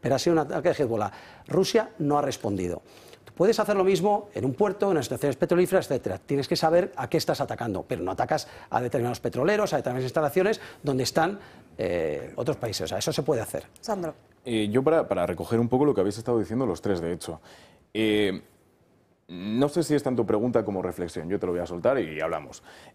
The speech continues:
Speaker 3: Em, no creo que el ataque ahora mismo vaya a ser contra las instalaciones nucleares, nucleares por un asunto muy sencillo.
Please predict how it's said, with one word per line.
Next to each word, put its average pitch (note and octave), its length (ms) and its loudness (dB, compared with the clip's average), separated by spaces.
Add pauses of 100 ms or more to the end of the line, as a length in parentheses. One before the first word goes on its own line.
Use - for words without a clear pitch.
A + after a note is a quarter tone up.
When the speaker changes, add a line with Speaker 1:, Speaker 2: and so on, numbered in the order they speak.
(120)
Speaker 3:
Em, A2 680 0 (1300)
no E3 240 4
creo F#3 240 6
que D3 100 2
el A#2 80 4
ataque C3 320 2
ahora B2 160 4
mismo C#3+ 380 -6 (280)
vaya G#2+ 260 -2
a G#2+ 40 -2
ser A2+ 120 -2
contra G2+ 420 0
las F#2+ 160 -2
instalaciones G#2 500 0
nucleares, A#2 500 2
nucleares A#2 500 2
por A2 180 2
un B2 160 4
asunto B2+ 320 2
muy A2 160 2
sencillo. E2 520 -4